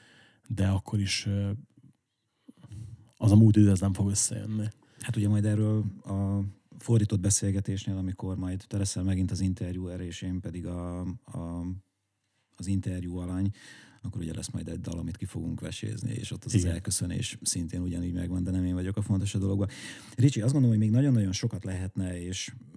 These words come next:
Speaker 2: te zártad annak idején a velem való beszélgetést úgy, és még nem zárni szeretnék, hogy majd lesz egy következő rész, majd a kétszázat is szeretném én megcsinálni veled, jó? Mert
Speaker 1: Megbeszéltük.
Speaker 2: akkor, akkor újra lesz mit, de, de hogyha már ilyen, ilyen hiányérzet, ö,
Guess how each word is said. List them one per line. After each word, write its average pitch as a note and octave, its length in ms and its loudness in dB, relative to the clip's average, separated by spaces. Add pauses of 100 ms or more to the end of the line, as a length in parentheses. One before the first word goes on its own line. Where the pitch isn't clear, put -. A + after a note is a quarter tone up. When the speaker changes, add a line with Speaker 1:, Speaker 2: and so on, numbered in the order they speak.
(160)
Speaker 2:
te A2 100 -2
zártad G2 320 -2
annak F#2+ 240 -2
idején F#2 220 -2
a F#2+ 40 0
velem G2+ 220 2
való F2+ 180 -4
beszélgetést F#2 640 -6
úgy, F#2+ 180 -6 (260)
és F2 200 -10
még E2+ 120 -4
nem F#2+ 160 0
zárni E2 280 -6
szeretnék, F#2 500 -8
hogy F#2+ 360 -6
majd F#2+ 220 -4
lesz G2+ 160 0
egy F#2+ 80 -6
következő F2+ 480 -6
rész, F#2 120 -4
majd F#2+ 120 0
a F#2+ 40 0
kétszázat F#2 480 -2
is G#2+ 80 -6
szeretném F#2 380 -4
én F#2 120 -2
megcsinálni G#2 500 -2
veled, A2 300 -2
jó? G#2+ 180 4
Mert A2 160 4
Speaker 1:
Megbeszéltük. A2 540 4
Speaker 2:
akkor, - 240 -14
akkor G#2 240 0
újra A2 240 6
lesz G2+ 240 2
mit, A#2 260 2 (340)
de, G#2 640 0
de G2+ 100 -4
hogyha G2+ 240 -2
már G2+ 160 0
ilyen, G#2+ 360 2 (200)
ilyen G#2 200 4
hiányérzet, G2 840 4
ö, G2 320 -8